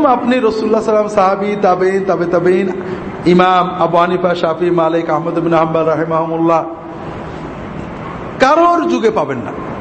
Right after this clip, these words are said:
অনেক পরে এসে এই পরিভাষাটা জন্ম হয়েছে। দ্বিতীয় পর্যায়ে যাই, সুন্নতের ভিতরে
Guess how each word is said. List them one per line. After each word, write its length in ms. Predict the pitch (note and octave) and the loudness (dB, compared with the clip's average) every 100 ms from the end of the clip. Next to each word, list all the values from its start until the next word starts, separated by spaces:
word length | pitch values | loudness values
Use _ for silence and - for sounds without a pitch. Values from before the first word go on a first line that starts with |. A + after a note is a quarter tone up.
| - - - - - | -12 -12 -12 -8 0
অনেক 460 | A#3 C#4 D4+ D4+ D4+ - | 4 4 4 2 0 -2
পরে 220 | G3 F3 E3+ | 0 2 2
এসে 280 | E3+ - C#4 | 0 -2 -2
এই 140 | - G3+ F3+ | 0 0 0
পরিভাষাটা 540 | D#3+ D3+ C3+ D3+ D3 | 0 0 0 0 0
জন্ম 260 | C3+ B2 A#2+ | 0 0 -2
হয়েছে। 340 | A2+ C#3+ - F#2+ - - - - - - - - - - - - - - - - - - - - - - - - - - - - - - - | -2 -2 -2 -4 -4 -8 -10 -12 -12 -12 -12 -12 -12 -12 -12 -12 -12 -12 -12 -12 -12 -12 -12 -12 -12 -12 -12 -12 -12 -12 -12 -12 -12 -12 -2
দ্বিতীয় 320 | E3+ C#4+ C#4+ C#4 | 2 2 2 2
পর্যায়ে 440 | A#3+ G3 F3+ E3+ | 2 0 0 0
যাই, 220 | E3+ C3+ D3+ - - - - - - - - - - - - - - - - - - - - | 0 -2 -6 -10 -12 -12 -12 -12 -12 -12 -12 -12 -12 -12 -12 -12 -12 -12 -12 -12 -10 -10 -4
সুন্নতের 640 | - A#3+ C4 D4 D#4 D#4+ D#4 | 2 4 6 4 4 2 0
ভিতরে 380 | B3 C4 C4 | 0 0 0